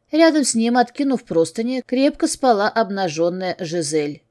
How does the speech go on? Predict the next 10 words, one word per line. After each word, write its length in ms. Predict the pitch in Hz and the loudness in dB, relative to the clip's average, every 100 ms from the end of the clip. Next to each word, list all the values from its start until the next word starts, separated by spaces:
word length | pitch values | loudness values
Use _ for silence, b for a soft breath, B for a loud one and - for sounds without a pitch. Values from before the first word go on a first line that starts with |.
| _ b b - | _ b b -6
Только 300 | 190 180 196 | -6 -4 -4
кружевной 500 | 196 185 196 208 202 | -4 -4 -4 -4 -4
пояс 400 | 240 269 220 - | 2 4 4 2
на 80 | 196 | -6
ее 220 | 190 196 | -4 -4
талии 340 | 269 277 202 | 0 0 0
напоминал 540 | 170 180 214 240 262 240 | -2 -4 -6 -4 -4 -4
о 80 | 208 | -6
вчерашнем 640 | - 175 180 175 202 180 | -4 -2 -2 -4 -10 -4
наряде. 560 | 165 156 151 143 151 | -2 -2 -4 -6 -10